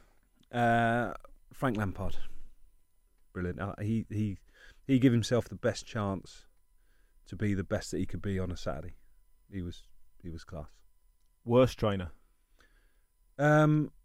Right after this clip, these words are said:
Speaker 1: well, can you, can you count, count if they didn't turn up?
Speaker 2: Yes. <laughs>
Speaker 1: Uh, El Hadj Diouf, when he come to Donny.
Speaker 2: <laughs> Just didn't turn up?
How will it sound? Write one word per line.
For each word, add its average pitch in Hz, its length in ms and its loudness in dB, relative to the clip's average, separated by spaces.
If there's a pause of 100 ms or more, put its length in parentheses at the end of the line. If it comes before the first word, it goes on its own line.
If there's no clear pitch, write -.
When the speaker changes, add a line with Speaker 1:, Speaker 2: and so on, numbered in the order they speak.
(600)
Speaker 1:
well, 156 100 -2
can 175 200 2
you, 165 100 6 (440)
can 175 180 0
you 165 80 4
count, 170 480 0 (380)
count 165 300 -2
if 147 120 -4
they 151 120 -2
didn't 156 240 0
turn 156 240 -2
up? 127 240 -4 (220)
Speaker 2:
Yes. 127 400 2
<laughs> 101 60 -2 (420)
Speaker 1:
Uh, 127 280 4
El 151 180 6
Hadj 120 320 -2
Diouf, 110 220 0 (380)
when 123 100 4
he 120 40 10
come 127 220 4
to 110 80 2
Donny. 110 300 2 (760)
Speaker 2:
<laughs> - 320 0
Just - 140 -4
didn't 123 160 0
turn 120 180 6
up? 113 140 2